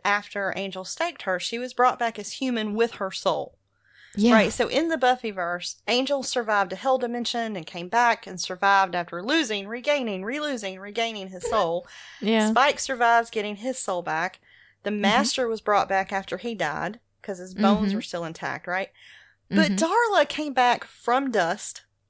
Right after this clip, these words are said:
Speaker 1: with
Speaker 2: Yeah.
Speaker 1: her soul. And yet we don't seem to address her exceptionalism here at all.
Speaker 2: Yeah.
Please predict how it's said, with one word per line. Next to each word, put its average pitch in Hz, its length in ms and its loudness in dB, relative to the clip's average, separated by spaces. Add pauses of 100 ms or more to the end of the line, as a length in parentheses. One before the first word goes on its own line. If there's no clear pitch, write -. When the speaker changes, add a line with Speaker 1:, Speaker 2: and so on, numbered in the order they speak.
(260)
Speaker 1:
with 220 280 -2
Speaker 2:
Yeah. 196 80 2
Speaker 1:
her 175 100 2
soul. - 460 -8 (220)
And 277 180 0
yet 294 240 2 (180)
we 320 160 0
don't 403 220 2
seem 339 260 -6
to 311 60 -4
address 262 760 0
her 240 160 -2
exceptionalism 185 920 -2
here 175 400 -4 (500)
at 320 200 4
all. 285 400 4 (420)
Speaker 2:
Yeah. 285 360 6